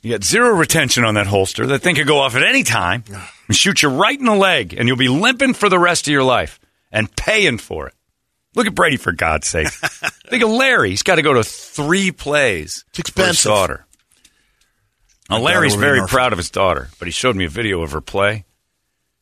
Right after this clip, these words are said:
Speaker 1: And I said, because I'm an honest guy with no kids and I have no feelings at all for your kids' performances, 'cause if you're performing, it better be good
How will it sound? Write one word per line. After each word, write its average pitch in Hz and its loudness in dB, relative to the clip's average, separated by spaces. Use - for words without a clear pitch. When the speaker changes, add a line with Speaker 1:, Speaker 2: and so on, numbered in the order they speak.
Speaker 1:
And 95 -8
I 110 0
said, 78 -2
because 76 -12
I'm 87 -4
an 85 -2
honest 87 -2
guy 82 -2
with 76 -10
no 80 -10
kids 82 -8
and 73 -8
I 71 -8
have 73 -12
no 85 -6
feelings 85 -2
at 76 -8
all 82 -4
for - -8
your 78 -6
kids' 90 -10
performances, 85 -10
'cause - -10
if 78 -12
you're 87 -4
performing, 95 -4
it 87 -4
better 87 -2
be 82 -6
good 87 -4